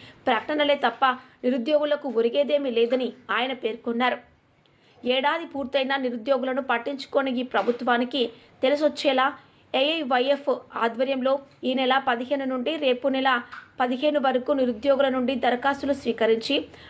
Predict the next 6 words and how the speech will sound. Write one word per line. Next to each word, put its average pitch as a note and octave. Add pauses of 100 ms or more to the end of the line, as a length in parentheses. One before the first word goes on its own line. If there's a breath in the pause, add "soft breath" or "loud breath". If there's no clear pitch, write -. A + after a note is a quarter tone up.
(100)
ప్రభుత్వానికి C#4 (280 loud breath)
అన్ని C4
జిల్లాల్లో C#4
కలెక్టర్లకు B3+
దరఖాస్తులు B3
ఇస్తుందని, B3+